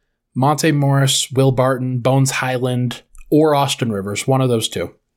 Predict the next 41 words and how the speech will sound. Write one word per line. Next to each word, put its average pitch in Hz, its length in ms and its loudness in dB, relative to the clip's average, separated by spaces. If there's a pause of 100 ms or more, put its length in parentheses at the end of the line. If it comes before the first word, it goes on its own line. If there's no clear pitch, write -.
(1040)
Aaron 156 300 0
Gordon 131 400 2
and 135 140 4
Nikola 131 300 0
Jokic. 107 400 -4
And 175 100 2
you 233 100 2
also 214 220 0
could 160 160 -4
go 160 220 4
Jeff 143 320 0
Green 147 320 0
in 110 100 -6
place 131 300 0
of 131 80 -2
Aaron 135 240 2
Gordon. 117 440 0 (800)
Because 139 260 -2
let's 147 160 0
face 190 240 0
it, 101 140 -4
Gordon 196 260 2
has 151 120 -2
been 165 160 -2
really, 202 340 2
really 185 220 2
bad. 185 440 -4 (880)
So - 140 -2
you 165 80 6
might 175 220 2
as 143 100 -2
well 139 120 4
try 139 360 -4
some 95 240 -4
things. 120 320 -4
You 143 60 2
might 147 180 2
as 127 140 0
well 127 440 0 (440)
look 156 420 0
to 151 720 2